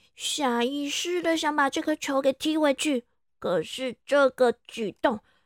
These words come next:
立刻就提醒了他脚上那又厚又重的笨石膏。于是小易就生气地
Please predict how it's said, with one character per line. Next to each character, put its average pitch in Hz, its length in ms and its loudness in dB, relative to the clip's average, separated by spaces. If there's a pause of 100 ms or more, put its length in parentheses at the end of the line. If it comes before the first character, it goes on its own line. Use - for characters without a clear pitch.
(180)
立 277 180 -6
刻 285 200 -6
就 294 200 -6
提 285 320 -6
醒 285 200 -4
了 269 200 0
他 285 200 -2
脚 247 300 0
上 277 320 -2
那 285 140 -2 (360)
又 262 440 4
厚 262 340 6
又 247 400 4 (140)
重 262 200 2
的 175 180 0 (120)
笨 254 240 4
石 226 380 0
膏。 233 420 0 (560)
于 233 240 -2
是 262 360 -2 (220)
小 240 380 -4
易 277 160 -2
就 302 180 -4
生 302 360 -4
气 359 260 0
地 320 140 2